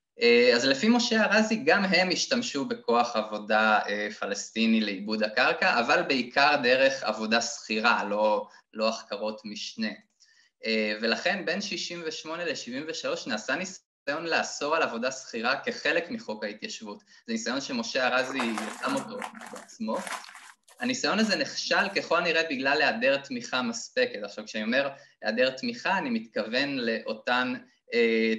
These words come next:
תנועות התיישבותיות, אה, תנועת הקיבוצים ותנועת המושבים.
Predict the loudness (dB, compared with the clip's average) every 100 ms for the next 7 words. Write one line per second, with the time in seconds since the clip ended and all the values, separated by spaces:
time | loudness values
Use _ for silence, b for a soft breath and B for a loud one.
0 | -2 -2 2 2 2 0 -10 -6 -6 -6
1 | -10 -8 -4 -2 -2 -2 -4 -4 -6 -4
2 | -2 -4 -4 -6 -10 -12 -8 -6 -4 -4
3 | -6 -8 -6 -6 -4 -6 -6 -8 -6 -6
4 | -8